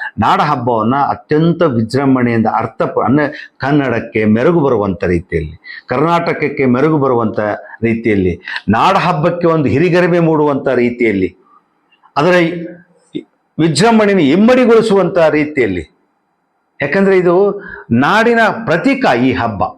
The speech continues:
ನಾಡ ಹಬ್ಬ ಅಂತ ಹೇಳ್ತಾರೆ ಅದಕ್ಕೆ. So, ಆ ನಾಡ ಹಬ್ಬ, ಆ ಈ ನಾಡಿನ ಪ್ರತೀಕ ಇರೋದ್ರಿಂದ, ಕನ್ನಡದ ಪ್ರತೀಕ, ಕನ್ನಡ ನಾಡಿನ ಪ್ರತೀಕ, ಕಲೆ, ಸಂಸ್ಕೃತಿ, ಸಾಹಿತ್ಯದ ಪ್ರತೀಕ, ಒಂದು ಹೇಗಿರ್ಬೇಕು ಇದರ ಪ್ರತೀಕ, ಪ್ರತಿಬಿಂಬ ಅಂದ್ರೆ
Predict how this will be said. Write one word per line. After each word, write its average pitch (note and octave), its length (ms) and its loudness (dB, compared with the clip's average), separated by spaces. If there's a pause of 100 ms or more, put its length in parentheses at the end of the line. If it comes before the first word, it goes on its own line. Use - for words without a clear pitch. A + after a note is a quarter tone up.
(220)
ನಾಡ E3 200 2
ಹಬ್ಬ F#3+ 260 0
ಅಂತ F#3+ 220 0
ಹೇಳ್ತಾರೆ C3 340 -2
ಅದಕ್ಕೆ. F2 320 -6 (760)
So, G#3 100 4
ಆ F3+ 540 2
ನಾಡ D#3 320 2
ಹಬ್ಬ, G#3 140 0
ಆ D#3 280 4
ಈ D3 180 2
ನಾಡಿನ F3 340 2 (120)
ಪ್ರತೀಕ D#3+ 360 0 (120)
ಇರೋದ್ರಿಂದ, D#3+ 400 2 (340)
ಕನ್ನಡದ E3 400 2
ಪ್ರತೀಕ, A2+ 460 -2 (460)
ಕನ್ನಡ E3+ 260 0
ನಾಡಿನ F3 420 2
ಪ್ರತೀಕ, C3 520 -2 (400)
ಕಲೆ, E3 420 2
ಸಂಸ್ಕೃತಿ, D3+ 760 0
ಸಾಹಿತ್ಯದ F#3 540 2
ಪ್ರತೀಕ, A#2 500 -2 (1160)
ಒಂದು G3 360 2
ಹೇಗಿರ್ಬೇಕು A3 680 0
ಇದರ E3+ 260 2
ಪ್ರತೀಕ, E3+ 380 -2
ಪ್ರತಿಬಿಂಬ F3+ 760 0
ಅಂದ್ರೆ C#3 460 0